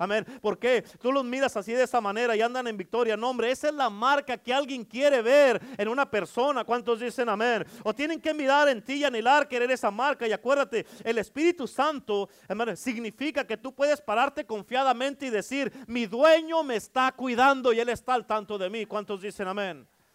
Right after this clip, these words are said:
Amén. Y esto es lo que es asombroso, escúchame. Lo asombroso es de que el sello no puede ser revocado ni inverso.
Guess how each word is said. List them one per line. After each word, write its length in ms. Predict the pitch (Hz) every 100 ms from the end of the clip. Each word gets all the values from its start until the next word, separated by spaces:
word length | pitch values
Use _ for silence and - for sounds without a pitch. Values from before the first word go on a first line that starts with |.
| _ _ _
Amén. 260 | 180 240 214
Y 100 | 247
esto 240 | 311 311
es 60 | 330
lo 100 | 320
que 100 | 277
es 80 | 277
asombroso, 480 | - 208 247 269 196
escúchame. 500 | - 254 214 139 - _ _ _ _ _ _ _ _ _ -
Lo 80 | 190
asombroso 500 | 202 185 247 254 247
es 80 |
de 100 | 233
que 280 | - 190 143 _ _ _ _
el 160 | - 214
sello 640 | - 247 277 233 185 185 -
no 180 | 220 220
puede 200 | 220 214
ser 200 | 220 214
revocado 580 | 202 156 - 208 190
ni 140 | 170 147
inverso. 580 | 135 175 - - -